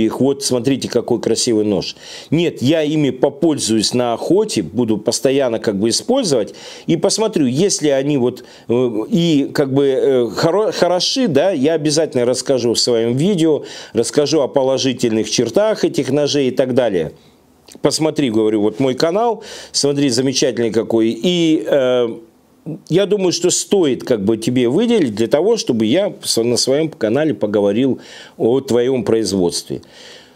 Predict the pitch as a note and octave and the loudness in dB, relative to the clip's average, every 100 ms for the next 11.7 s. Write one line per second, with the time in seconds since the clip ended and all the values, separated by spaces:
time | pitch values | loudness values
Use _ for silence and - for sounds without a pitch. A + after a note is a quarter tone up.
0 | _ - F3 C4 C#4+ A3+ - G3 G3 - | _ 0 0 2 0 0 2 2 0 0
1 | - D3 E3+ C3 A2 G2+ G#2+ F2+ E2+ - | 0 2 0 0 -2 0 0 -2 -4 -12
2 | _ _ - C#3 C#3+ C3 C3+ B2 A2 C3 | _ _ 0 0 0 -2 0 0 2 0
3 | A#2 G#3+ A3 A#3 - F#3 C#3 C#3+ B2 G#2+ | 2 0 2 0 0 0 2 2 0 0
4 | A#2+ G2+ A2 A2 A2 A#2 C#3 A3 A#3 F#3+ | 0 2 2 2 2 0 2 2 0 0
5 | E3+ E3+ - - - C#3+ D3 E3 - E3 | 0 -2 -4 -14 -6 -2 2 0 2 0
6 | C#3 B2+ F#3+ E3+ D3+ D3+ D3 - E3 C3 | 0 0 0 2 0 0 0 0 0 0
7 | - D3+ D3+ C#3 - A#2+ - C#3+ A2 F2 | 0 0 2 0 0 -2 0 0 0 -4
8 | E2 G2 A2 C#3+ D3+ - E3 E3 C#3+ C3 | -6 -8 0 0 0 -2 -4 -2 0 2
9 | E3+ C#3 C3 C3+ C3 C3 B2 - F#3 A#3+ | 2 -2 -2 -2 -2 -2 0 2 2 2
10 | - D3 C#3+ B2 C#3+ - B2 C3+ - A3+ | 0 -2 0 0 -2 -2 -2 0 0 0
11 | G#3+ C#3 C#3 C#3+ D#3+ F3+ E3 | 0 -2 -2 0 0 0 0